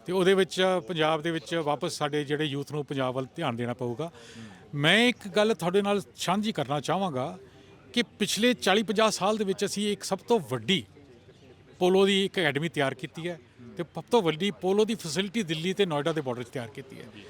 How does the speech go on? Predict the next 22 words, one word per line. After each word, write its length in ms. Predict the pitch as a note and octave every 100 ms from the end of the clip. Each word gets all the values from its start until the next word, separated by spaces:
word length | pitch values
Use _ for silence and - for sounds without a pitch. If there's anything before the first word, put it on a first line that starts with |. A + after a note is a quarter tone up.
| -
ਜਿਹੜੀ 200 | G#3+ B3+ G#3+
ਏਸ਼ੀਆ 340 | A3+ - A#3+
ਦੀ 160 | G3 - _ _ _ - - -
ਸਭ 140 | F#3+ F3+
ਤੋਂ 140 | G#3+
ਵੱਡੀ 220 | C#3 D3+
ਫੈਸਿਲਿਟੀ 500 | - C3 C3 A2+ A#2+
ਹੈ। 120 | G2+ - - - A#2 - -
ਉਹਦੇ 300 | G#3+ C4+ C#4+
ਵਿੱਚ 280 | C4+ G3 A3+
ਅਸੀਂ 200 | A#3+ A#3
ਤਕਰੀਬਨ, 540 | A3 - B3 C#4 C#4
ਤਕਰੀਬਨ 400 | A#3 G3 A3 A3+
ਚਾਰ 320 | F#3+ G3+ G#3
ਪੰਜ 280 | G#3 F#3+ G3+
ਸੌ 220 | - G3+
ਬੱਚਾ 400 | B2+ D3 - D3+ - - - - - - - - -
ਤਿਆਰ 240 | D#3+ F3+ F#3+
ਕੀਤਾ 260 | F3 -
ਹੈ, 60 | G3
ਜਿਨ੍ਹਾਂ 320 | D#3+ F3+ G#3
ਨੂੰ 300 | F3+ D#3+ F#3+